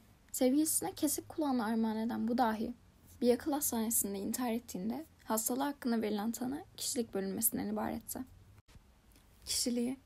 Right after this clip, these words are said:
biri diğerini yok edecek iki yarıma mı bölünmüştü? Hakkında verilen tanı ne olursa olsun, resim tarihinin gelmiş geçmiş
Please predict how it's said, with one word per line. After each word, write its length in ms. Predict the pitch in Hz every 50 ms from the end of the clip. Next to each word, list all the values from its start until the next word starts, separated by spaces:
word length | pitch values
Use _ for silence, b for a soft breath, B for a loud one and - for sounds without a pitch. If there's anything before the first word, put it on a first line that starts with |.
| - - - -
biri 180 | 254 262 285 269
diğerini 320 | 285 285 277 269 277 277
yok 160 | 269 277 -
edecek 300 | 277 269 - 277 269 -
iki 240 | - 233 - - 269
yarıma 240 | 254 254 262 285 330
mı 160 | 339 285 240
bölünmüştü? 520 | 240 226 226 226 240 - - - - - 262 - - - - - - - - - - - - - b b b b b b
Hakkında 400 | - 269 262 - 294 311 339 339
verilen 260 | 349 311 269 254 240
tanı 280 | 226 - 247 233 226 226
ne 100 | 233 247
olursa 360 | 277 285 269 233 - - -
olsun, 400 | - 220 - - - 233 233 - - B B B B B - -
resim 240 | 247 - - 294 294
tarihinin 480 | - 330 294 262 254 240 240 240 233
gelmiş 380 | 226 226 233 240 233 262 - -
geçmiş 360 | - 262 262 - 240 226 -